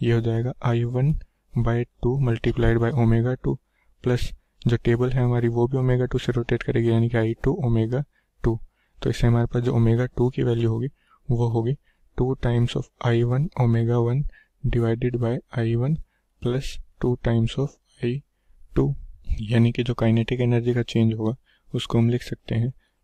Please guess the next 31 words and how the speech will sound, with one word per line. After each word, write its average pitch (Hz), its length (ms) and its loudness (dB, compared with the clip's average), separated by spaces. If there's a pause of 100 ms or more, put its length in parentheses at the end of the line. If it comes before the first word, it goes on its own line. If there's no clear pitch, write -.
(180)
second 117 320 0
part 113 320 -4
के 113 60 -2
लिए 113 200 -2 (480)
delta 117 540 -2 (180)
K 117 100 0 (200)
equals 110 400 -4
to 123 160 2
initial 117 360 4
kinetic 120 400 2
energy 117 340 0
थे 123 40 -2
हमारे 117 280 0
पास - 220 -4
one 117 240 4
by 120 80 2 (180)
two 127 100 0 (560)
I 120 120 2 (160)
one 123 160 2 (380)
omega 117 340 2 (120)
one 123 140 0 (120)
square 123 320 0 (540)
minus 120 520 2
जो 123 80 -2
final 120 380 2
kinetic 123 400 0
energy 117 300 0
होगी 117 220 -2 (400)
वो 120 160 0
होगी 120 220 0
हमारी 113 340 0